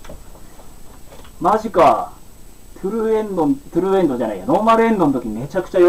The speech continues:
んでたのに、なんか。あ、戻った。エレンの日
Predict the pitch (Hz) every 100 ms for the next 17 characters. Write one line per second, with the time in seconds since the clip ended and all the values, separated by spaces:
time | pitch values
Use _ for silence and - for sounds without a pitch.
0 | 175 170 127 104 87 90 117 131 - -
1 | - - - - - - - - - -
2 | - 208 - 170 202 220 - - - 254
3 | 359 320 131 107